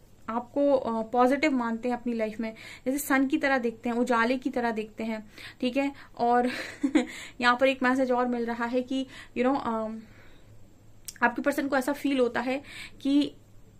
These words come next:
आप इस कनेक्शन में इस पर्सन के साथ और ये कर-, ये पर्सन आपके साथ इस कनेक्शन में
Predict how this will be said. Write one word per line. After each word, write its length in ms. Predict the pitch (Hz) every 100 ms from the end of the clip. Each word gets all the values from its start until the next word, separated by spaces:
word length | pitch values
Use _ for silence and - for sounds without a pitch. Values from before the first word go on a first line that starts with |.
| - - -
आप 220 | 240 254
इस 120 | 320 311
कनेक्शन 420 | 269 277 294 285
में 340 | 262 262 277
इस 120 | 247
पर्सन 360 | - 254 262 269
के 120 | 285
साथ 240 | 277 233 233 - 240
और 120 | 226
ये 160 | 254
कर-, 420 | 269 247 240 - 247
ये 160 | 254 -
पर्सन 260 | 254 254 -
आपके 260 | 233 226 262
साथ 240 | 254 233
इस 100 | 262
कनेक्शन 420 | - 240 233 254 233
में 220 | 226